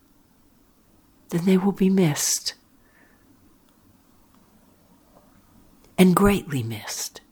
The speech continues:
Today, review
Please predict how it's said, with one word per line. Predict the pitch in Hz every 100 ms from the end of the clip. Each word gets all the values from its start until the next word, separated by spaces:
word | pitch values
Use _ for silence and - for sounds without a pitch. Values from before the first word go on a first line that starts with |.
| _ _ _ _ _ _ _ _ _ _ _ _ _ _ _ _ _ _ - _ _ _ _ _ _ _ _ _ _ _ _ _ _ _ _ - _ _ _ _ -
Today, | 190 190 175 170 147
review | 151 160 160 175 190 190 139 135